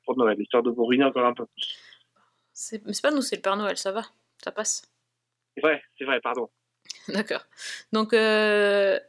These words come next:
Speaker 2: vous pouvez donc contacter, euh, Alexandre sur, euh, sur Twitter, euh, at Père Noël Série, je crois. C'est ça ton,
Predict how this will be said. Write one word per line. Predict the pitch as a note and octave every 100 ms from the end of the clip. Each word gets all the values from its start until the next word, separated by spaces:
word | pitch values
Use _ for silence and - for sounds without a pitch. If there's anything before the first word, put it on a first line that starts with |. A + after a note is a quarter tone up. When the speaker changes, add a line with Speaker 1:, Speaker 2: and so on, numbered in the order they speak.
| _ - -
Speaker 2:
vous | G3+
pouvez | B3 A3
donc | B3 B3
contacter, | B3+ A#3+ B3 A#3+ B3+ B3+ A3+
euh, | G3 G3 -
Alexandre | A3 G#3+ G#3+ - A#3 A3+ G3+
sur, | F#3+ G3 G3+
euh, | F#3+ F3+ F3+
sur | F3+ G#3
Twitter, | - A3+ A3+ A#3+ A3+
euh, | G3+ F#3 F3 F3 - - - -
at | A#3+ B3 - G3 -
Père | A#3 A3
Noël | A3+ A3 A3+
Série, | A3+ G#3+ G#3 C4
je | -
crois. | - G#3+
C'est | - G3
ça | A#3+
ton, | A#3+ - G3+ G3